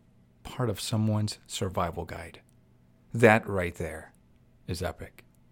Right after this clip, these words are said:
The things that you're going through, the things that you have overcome are gonna be someone else's survival guide, someone's guide to get out of the trouble that they're in,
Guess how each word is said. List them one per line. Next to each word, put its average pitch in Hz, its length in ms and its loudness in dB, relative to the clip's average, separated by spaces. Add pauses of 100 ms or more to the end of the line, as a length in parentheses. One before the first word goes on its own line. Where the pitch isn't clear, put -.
(1120)
The 104 100 0
things 113 300 2
that 120 140 0
you're 104 100 0
going 98 320 2
through, 87 240 -6
the 90 140 -2
things 107 360 -2
that 110 120 -4
you 107 140 0
have 95 200 -2
overcome 98 720 -2 (1160)
are 95 100 2
gonna 98 240 4
be 95 140 -2
someone 92 340 0
else's 90 460 -6
survival 82 520 -6
guide, 90 300 -14
someone's 104 600 -2 (560)
guide 98 380 2
to 82 340 -10
get 107 200 0
out 101 200 0
of 104 100 0
the 98 80 -4
trouble 95 380 -4
that 90 140 -6
they're 92 180 -6
in, 85 240 -8